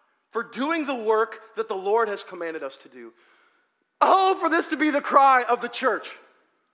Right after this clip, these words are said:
Have you ever heard this ever in your life? Hey, listen, guys, shut her down. Shut her down, you know? This is too much. Like, you're, you're being too generous. Like, this is overwhelming us.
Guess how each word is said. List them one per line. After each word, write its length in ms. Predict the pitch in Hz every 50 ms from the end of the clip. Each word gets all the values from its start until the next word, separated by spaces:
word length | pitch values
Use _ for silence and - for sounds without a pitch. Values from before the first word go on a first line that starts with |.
| _ _ _ _ _ _ _ _ _ _ _ _ _ _ _ _ _ _ _ _ _ _ _ _ _ _ _ _ _ _ _ _ _ -
Have 140 | 302 320 349
you 200 | 370 381 381 - - - -
ever 220 | 359 381 359 -
heard 240 | - 330 370 359 349
this 240 | 359 359 339 349 - - -
ever 300 | 302 339 359 381 381 381
in 160 | 349 302 311
your 140 | 311 285 277
life? 300 | 269 254 220 175 156 - - - - - - - _ -
Hey, 120 | 180 175
listen, 280 | 175 185 - - 160 147
guys, 280 | 143 139 135 127 - - -
shut 300 | - - - 180 170 170
her 80 | 175
down. 260 | 170 165 147 123 113 104 - - _ _ _ _ _ _ _ _ _ _ _ _ _ _ _ _ _ _ _
Shut 360 | - - - - 175 180 180
her 120 | 180 180 175
down, 360 | 170 165 160 156 147 120 - - -
you 80 | 135 139
know? 260 | 147 156 170 185 180 - - - - _ _
This 160 | 175 170 -
is 100 | - -
too 220 | - - - 240 240
much. 440 | 233 240 240 247 240 - - - - - - _ _ _ _ _ _ _ _ _ _ _ _
Like, 180 | - 190 190 185
you're, 140 | 196 185 185
you're 160 | 190 185 190
being 260 | 185 214 233 226 214
too 260 | 180 - 220 269 285
generous. 640 | 233 185 233 262 277 277 285 285 285 277 277 - 185
Like, 260 | 165 - 196 190 - - - - -
this 160 | - 254 - 233
is 140 | 233 214
overwhelming 720 | 254 226 226 226 226 226 180 214 254 294 302 285 302 302 294
us. 460 | 294 294 302 294 - - - - -